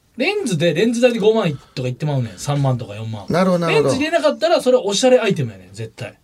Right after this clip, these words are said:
Speaker 2: あ、じゃあちょっと。
Speaker 1: 伊達メガネはおしゃれアイテムやけど、どう入れると、それもメガ-、えー、視力矯正器具になりかねないから。
Speaker 2: あ、じゃあちょっとメガネいくわ。
Speaker 1: メガネだから、銅なし。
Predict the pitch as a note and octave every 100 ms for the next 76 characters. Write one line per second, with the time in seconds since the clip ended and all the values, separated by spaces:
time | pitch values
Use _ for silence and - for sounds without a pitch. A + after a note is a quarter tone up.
0 | - F#3 G3 A3 C#4+ C#4+ F#4+ F#4+ G4 F4
1 | F#4 D4 - D#3 D3 B2+ B2+ D3 A3 -
2 | _ _ - D#3+ E4+ F4+ F4 F4 E4 F4+
3 | D4+ A#2+ - C#4+ C#4 G#3 - E3+ B3+ C4+
4 | A#3+ F3 G3+ G3+ G3+ G#3 F#3+ C4+ D3+ -
5 | G3+ F#3 F#3+ G#3+ D3+ D#3+ C#3 C#3 D3+ C#3+
6 | A#2+ G#2 F3+ F3+ E3+ - - A#3 A#3 F3+
7 | B2+ D#3 G#3+ B3 D#3+ A2 A2 E2 - _
8 | _ - A#3+ F4 D#4 D4 A#3+ E3+ C3+ C3+
9 | D3 A#3 A#3+ A3 A3+ D#3 -